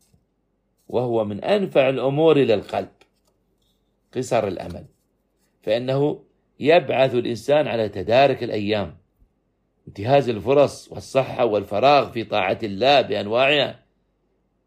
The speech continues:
قصر الأمل يثير عزمات القلب إلى دار البقاء والخلود،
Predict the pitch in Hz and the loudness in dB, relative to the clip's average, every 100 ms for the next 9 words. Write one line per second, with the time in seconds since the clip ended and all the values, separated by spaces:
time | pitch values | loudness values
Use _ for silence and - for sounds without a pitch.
0 | _ _ 123 147 131 120 160 185 185 151 | _ _ -2 0 0 0 2 2 2 0
1 | 135 139 180 165 139 104 113 113 123 139 | 0 2 4 4 2 0 -2 -4 -2 -2
2 | 113 92 143 147 101 110 110 107 123 113 | -4 -4 -2 -2 -4 -4 -2 0 0 0
3 | 95 107 117 131 110 113 110 113 113 147 | -4 -6 0 0 2 0 -2 -4 0 2
4 | - | 0